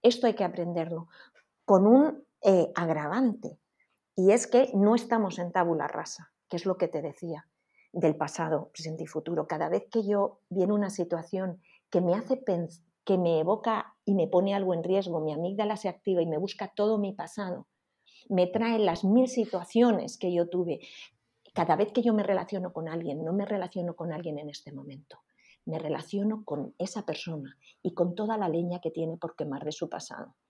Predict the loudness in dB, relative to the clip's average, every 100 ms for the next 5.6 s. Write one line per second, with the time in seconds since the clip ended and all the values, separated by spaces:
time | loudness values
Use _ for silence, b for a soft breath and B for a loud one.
0 | _ B B _ 6 6 4 2 2 -2
1 | -4 -4 -4 -8 -10 -10 -8 -4 -4 -4
2 | -2 -2 -2 -6 -6 -4 -6 -6 -2 -2
3 | -2 -4 -6 -8 -2 2 4 2 0 2
4 | 0 0 -2 -2 0 0 -2 -6 -8 -10
5 | -10 -4 -2 -2 -6